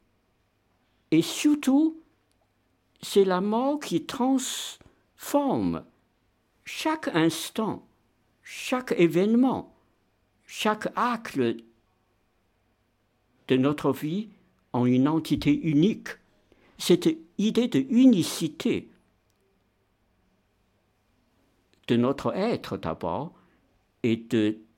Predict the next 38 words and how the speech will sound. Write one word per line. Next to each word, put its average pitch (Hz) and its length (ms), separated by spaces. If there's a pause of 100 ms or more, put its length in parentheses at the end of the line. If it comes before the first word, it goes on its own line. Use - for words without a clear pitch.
(180)
de 107 80
tous 269 240
les 170 240
instants 127 420
de 160 140
notre 107 380
vie, 120 320 (760)
c'est - 300
à 156 160
cause 277 420
de 113 100
la 98 140
présence 104 560
de 92 100
la 76 140
mort. 76 340 (680)
En 127 140
ce 170 160
moment 156 340
même, 185 520
nous 135 120
sommes 113 280
en 98 160
train 120 180
de 110 100
parler. 98 600 (560)
Moi-même, 135 680
hein, 92 220 (300)
je 131 160
considère 214 720
ce - 200
moment 131 440
comme 117 400
un 151 100
des 143 160
moments 104 300
les 107 140
plus 131 420